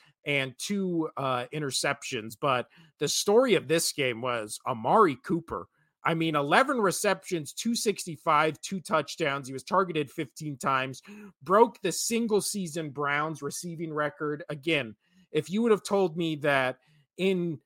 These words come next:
about to be January, the best, uh,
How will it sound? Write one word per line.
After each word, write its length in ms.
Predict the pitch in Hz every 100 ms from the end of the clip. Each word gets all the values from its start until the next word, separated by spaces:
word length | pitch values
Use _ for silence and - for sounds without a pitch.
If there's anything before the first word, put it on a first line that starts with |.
| _ _ _
about 540 | 160 143 147 175 208 -
to 100 | 202
be 160 | 175
January, 1000 | 151 165 160 165 151 139 131 127 127 120 117
the 140 | 135 135 -
best, 640 | 160 156 170 - - - - _ _
uh, 480 | 156 156 139 135 131